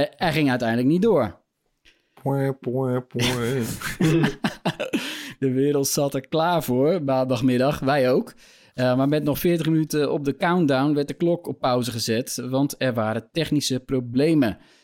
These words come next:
Speaker 1: En een uur later kwam dan het bericht dat de lancering echt was uitgesteld. Zaterdagavond gaat nasa een nieuwe poging doen met de S L S-raket met de Orion-capsule, eh, en die Europese servicemodule.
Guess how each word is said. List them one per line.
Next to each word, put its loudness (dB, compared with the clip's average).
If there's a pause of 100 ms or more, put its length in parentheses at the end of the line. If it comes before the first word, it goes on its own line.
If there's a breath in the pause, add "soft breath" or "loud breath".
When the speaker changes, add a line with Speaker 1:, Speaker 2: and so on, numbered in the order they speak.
(140 soft breath)
Speaker 1:
En -6
een 0
uur 2
later 0
kwam -2
dan 0
het -4
bericht -2
dat -4
de -4
lancering -4
echt -6
was -4
uitgesteld. -2 (640 soft breath)
Zaterdagavond 0
gaat -4
nasa 0
een 2
nieuwe 2
poging 2
doen 2
met 0
de -2
S -4
L -4
S-raket -4
met 0
de -6
Orion-capsule, 0 (720 loud breath)
eh, -4
en 2
die 2
Europese 0
servicemodule. 0